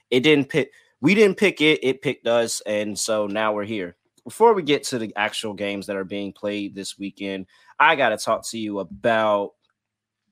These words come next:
DraftKings Sportsbook, because this is the place where if you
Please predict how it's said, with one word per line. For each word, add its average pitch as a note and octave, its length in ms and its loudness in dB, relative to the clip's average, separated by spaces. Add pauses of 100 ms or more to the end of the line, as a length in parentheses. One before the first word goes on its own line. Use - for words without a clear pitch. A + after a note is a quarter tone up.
(360)
DraftKings D3+ 680 2
Sportsbook, C3 460 -4
because E3 420 2 (640)
this B3 280 -2
is A#3 100 -10
the F#3+ 100 -4
place E3 380 0
where C#3+ 380 0
if B2+ 220 -6
you F#3+ 580 -8